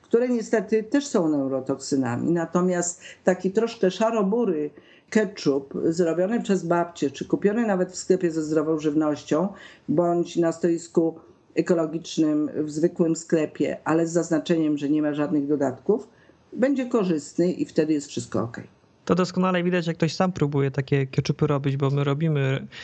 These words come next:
Speaker 2: jesienią, wtedy jest szczyt pomidorów i rzeczywiście one nie wychodzą tak pięknie czerwone, jak te ze sklepu, tylko właśnie takie bardziej szaroburę.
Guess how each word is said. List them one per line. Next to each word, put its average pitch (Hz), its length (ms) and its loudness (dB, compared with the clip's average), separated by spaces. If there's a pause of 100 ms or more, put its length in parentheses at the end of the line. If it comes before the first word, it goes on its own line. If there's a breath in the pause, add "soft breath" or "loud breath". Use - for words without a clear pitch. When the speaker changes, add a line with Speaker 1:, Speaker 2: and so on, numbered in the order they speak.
(160 loud breath)
Speaker 2:
jesienią, 139 480 2
wtedy 139 360 -2
jest 143 280 0
szczyt - 360 0
pomidorów 143 680 0 (340 loud breath)
i 156 40 6
rzeczywiście 156 540 0
one 135 340 0
nie 151 180 0
wychodzą 147 380 0
tak 131 180 -2
pięknie 143 340 0
czerwone, 131 380 0
jak 127 100 -2
te 135 100 0
ze 131 100 0
sklepu, 131 340 -2
tylko 139 280 0
właśnie 143 260 0
takie 143 240 0
bardziej 135 280 0
szaroburę. 131 520 0